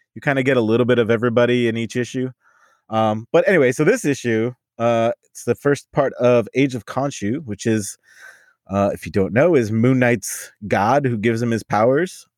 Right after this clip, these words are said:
Um, and people think he doesn't have powers, but he kinda does. <laughs> It's very weird. Um, but in this one, he <laughs> definitely has powers.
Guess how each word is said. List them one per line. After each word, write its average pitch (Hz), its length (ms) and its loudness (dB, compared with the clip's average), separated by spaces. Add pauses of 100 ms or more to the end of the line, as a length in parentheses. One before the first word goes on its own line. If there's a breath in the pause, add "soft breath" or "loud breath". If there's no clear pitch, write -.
Um, 95 480 -4 (840)
and 139 160 0
people 240 200 0 (680)
think 180 220 0
he 151 140 -2
doesn't 120 300 2
have 107 160 2
powers, 98 200 0
but 113 140 -2
he 254 120 -12 (220)
kinda - 260 -8
does. 427 480 -4
<laughs> - 40 -2
It's 180 240 2
very 185 280 2
weird. 123 380 2 (280 loud breath)
Um, 131 380 4
but 139 120 2
in 165 60 2
this 240 160 2
one, 151 140 0
he 123 120 -4
<laughs> - 0 -
definitely 127 380 -4
has 107 260 -4
powers. 110 420 -4